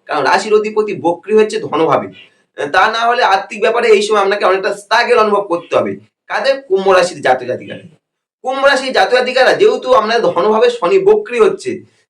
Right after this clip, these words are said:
যা এই সময় মৃত ব্যয়িতা দ্বারা কিছুটা আর্থিক সঞ্চয় করতে সক্ষম হবে মৃত ব্যয়িতা, কিংবা বলতে পারেন এই সময় আপনার একটা কৃপণতা বৃদ্ধি পেতে পারে।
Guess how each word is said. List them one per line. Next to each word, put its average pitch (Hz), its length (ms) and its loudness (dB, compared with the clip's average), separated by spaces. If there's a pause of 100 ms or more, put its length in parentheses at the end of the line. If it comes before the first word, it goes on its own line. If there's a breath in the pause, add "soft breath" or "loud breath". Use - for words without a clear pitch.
(100)
যা 208 260 2
এই 220 100 -4
সময় 240 180 2
মৃত 190 300 0
ব্যয়িতা 254 340 4
দ্বারা 254 220 2
কিছুটা 285 500 -6
আর্থিক 269 600 -2
সঞ্চয় 220 440 0
করতে 247 300 -6
সক্ষম - 400 -2
হবে - 180 2
মৃত 233 260 -2
ব্যয়িতা, 196 360 0 (400 loud breath)
কিংবা 294 480 -2
বলতে 220 340 2
পারেন 262 200 4
এই 233 140 -2
সময় 254 200 0
আপনার 240 280 0
একটা 262 240 -2
কৃপণতা 269 460 0
বৃদ্ধি 208 320 -6
পেতে 175 180 0
পারে। 107 260 -4